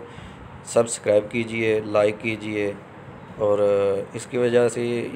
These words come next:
आपको मतलब नई जो है ना वो आने वाली वीडियो मिल सकेंगी और आप उनसे फ़ायदा उठा सकेंगे।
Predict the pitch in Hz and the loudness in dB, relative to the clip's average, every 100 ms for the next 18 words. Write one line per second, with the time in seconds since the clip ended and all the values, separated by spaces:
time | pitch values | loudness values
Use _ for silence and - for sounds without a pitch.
0 | 117 - 110 110 - 117 113 113 110 110 | -10 -2 0 2 0 -4 -4 -4 -4 0
1 | 120 113 110 107 104 104 104 101 101 98 | 0 0 0 0 -2 -2 -2 -2 -2 -2
2 | 101 98 98 98 101 98 - - - - | -4 -4 -6 -6 -4 -4 -4 -14 -20 -14
3 | 113 101 98 101 104 101 101 98 98 95 | -8 -6 -6 -4 -4 -4 -2 0 2 0
4 | 95 95 95 101 92 98 101 87 90 92 | 0 -2 -2 -6 -8 -8 -6 -4 -4 -6
5 | 90 85 87 87 85 82 | -8 -10 -10 -12 -12 -12